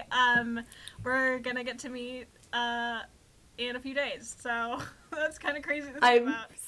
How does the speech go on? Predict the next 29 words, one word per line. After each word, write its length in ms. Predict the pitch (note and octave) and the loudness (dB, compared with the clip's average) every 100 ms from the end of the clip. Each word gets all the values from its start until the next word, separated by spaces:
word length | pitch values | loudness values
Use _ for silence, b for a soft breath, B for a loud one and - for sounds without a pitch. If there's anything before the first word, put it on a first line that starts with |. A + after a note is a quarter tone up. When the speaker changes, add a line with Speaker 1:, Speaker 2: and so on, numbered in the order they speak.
| - | -2
Speaker 2:
so 180 | F#4 E4+ | 6 8
excited. 720 | F4+ G#4 - G4+ F#4+ F4+ D4+ | 10 6 6 6 8 6 4
Um, 320 | - D4 C#4 - B3+ | 6 8 6 2 4
we're 240 | C#4 C#4+ | 6 6
gonna 220 | C#4+ D4 C#4 | 6 4 6
definitely 380 | C4+ C#4+ C4+ D4+ | 4 4 2 4
have 160 | C4 | 4
photos 320 | C4+ B3 B3 B3+ | 4 2 0 0
on 140 | A#3 | 0
our 100 | A3+ | 2
social 280 | C4 B3+ C4+ | 2 2 2
media. 500 | B3 A#3+ B3 B3+ C4 B B B | 0 2 4 4 2 B B B
Will 220 | A3+ C#4 | 6 8
we 140 | D4 C4+ | 8 6
be 120 | C#4 | 4
crying 420 | - C4 B3 B3+ | 4 4 4 4
in 100 | C#4 | 4
them? 240 | C#4+ E4 F4+ b b | 4 0 -4 b b
Who 180 | F#4 F4+ | 4 6
knows? 440 | F#4+ D#4 - - - | 6 6 4 -2 2
Uh, 300 | B3 B3 B3 | 4 4 4
we'll 120 | F#4 G#4+ | 2 2
see. 220 | C#4+ A#4 | 4 4
Speaker 1:
Probably. 0 | C#5+ - | 2 0
I 240 | C#4+ F4+ G4+ | 2 2 0
know 140 | G4+ F4 | -2 0
I 160 | C4 | 2
Speaker 2:
Probably. 1700 | D4+ C4+ D4 F4+ G4 G#4+ G4+ F#4+ - - - - - _ - - | 6 8 8 6 8 10 10 10 4 -4 -8 -14 -16 _ -20 -6
Speaker 1:
<laughs> 0 | F#4+ | -6